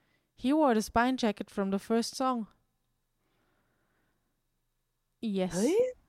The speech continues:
Speaker 1: Yes.
Speaker 2: You know what? Let, let me check. I, I've been to, um,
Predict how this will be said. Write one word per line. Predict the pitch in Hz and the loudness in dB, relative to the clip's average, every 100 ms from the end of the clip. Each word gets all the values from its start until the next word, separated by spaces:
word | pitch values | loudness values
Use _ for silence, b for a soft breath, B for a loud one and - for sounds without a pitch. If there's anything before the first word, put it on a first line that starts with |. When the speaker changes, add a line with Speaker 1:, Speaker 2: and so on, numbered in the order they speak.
| - | -16
Speaker 1:
Yes. | 190 180 180 - - | -8 -8 -8 -14 -4
Speaker 2:
You | 311 | 2
know | 359 | 4
what? | 320 | 4
Let, | 277 277 | 2 0
let | 269 | 0
me | 240 | 0
check. | 202 170 | -2 0
I, | 262 - | 0 2
I've | 254 302 254 | 2 2 2
been | 277 285 | 0 0
to, | - 226 208 | -2 0 0
um, | 190 190 190 | 0 -2 -2